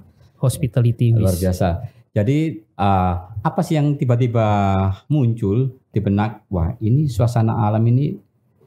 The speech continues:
Speaker 2: ini dijual, ini laku"? Atau memang saat itu memang pandemi ini membuat, eh, kafe-kafe yang di dalam gedung terutama itu tiarap. Nah, ini konsep, konsep lebih,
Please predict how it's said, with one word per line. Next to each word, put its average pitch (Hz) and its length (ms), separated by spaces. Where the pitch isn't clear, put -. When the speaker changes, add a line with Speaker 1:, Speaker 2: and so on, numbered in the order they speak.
Speaker 2:
ini 131 200
dijual, 104 480
ini 139 160
laku"? 98 720
Atau 101 240
memang 117 400
saat 101 240
itu 110 200
memang 131 360
pandemi 117 720
ini 143 320
membuat, 120 720
eh, 104 240
kafe-kafe 113 560
yang 117 160
di 98 60
dalam 95 640
gedung 107 480
terutama 98 420
itu 147 160
tiarap. 113 480
Nah, 95 120
ini 151 120
konsep, 147 400
konsep 135 260
lebih, 123 400